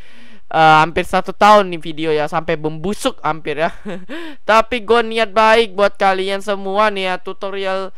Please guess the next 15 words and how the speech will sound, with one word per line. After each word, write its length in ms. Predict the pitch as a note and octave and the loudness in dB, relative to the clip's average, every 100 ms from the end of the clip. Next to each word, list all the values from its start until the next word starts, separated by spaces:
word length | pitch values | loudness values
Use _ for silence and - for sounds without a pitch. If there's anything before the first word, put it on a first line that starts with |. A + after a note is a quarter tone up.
| - - - | -12 -12 -10
belinya 640 | D3 D#3+ A3 C4 A#3+ F#3 F3 | -2 0 2 0 2 4 2
kalian 320 | - F#3+ A3 | 2 2 2
tinggal 320 | G#3+ F#3 F#3+ | -2 -4 -4
searching 400 | G3+ - G3 E3 | -4 -6 -8 -4
aja 400 | D#3+ G#3 G3+ F#3+ | -2 -2 0 0
di 240 | F#3 E3+ | 0 0
YouTube 320 | E3+ E3 E3+ - | -2 -4 -6 -6
aku, 240 | F#3 - | -6 -8
teman-teman, 560 | F#3+ E3+ E3 D#3 D3+ D#3 | -6 -6 -4 -6 -6 -2
ya. 240 | F3+ F3+ - - - | 0 0 -6 -12 -6
Jangan 320 | D#3 F3 F#3 | 0 0 0
mempercayai 480 | F#3 G3 - F#3 G3+ | -4 -4 -2 0 0
beberapa 480 | G3+ F3 E3 F3 F3+ | 0 -2 0 -2 0
orang 320 | D3+ F3+ G3 F3+ | 0 0 -2 -6
yang 120 | E3+ | -8